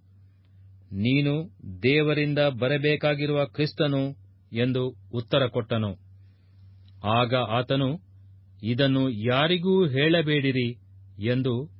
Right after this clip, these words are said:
ಬಹು ಖಂಡಿತವಾಗಿ ಅವರಿಗೆ ಅಪ್ಪಣೆ ಕೊಟ್ಟು, ಮನುಷ್ಯಕುಮಾರನು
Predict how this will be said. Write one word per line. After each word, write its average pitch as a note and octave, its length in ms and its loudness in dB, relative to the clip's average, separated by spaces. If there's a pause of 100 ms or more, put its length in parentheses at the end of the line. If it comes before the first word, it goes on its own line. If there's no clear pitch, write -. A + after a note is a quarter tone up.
ಬಹು A#2+ 320 2
ಖಂಡಿತವಾಗಿ C3+ 800 0
ಅವರಿಗೆ A2+ 560 -2 (120)
ಅಪ್ಪಣೆ A#2+ 380 -2
ಕೊಟ್ಟು, A2+ 640 -4 (760)
ಮನುಷ್ಯಕುಮಾರನು C#3 1200 -2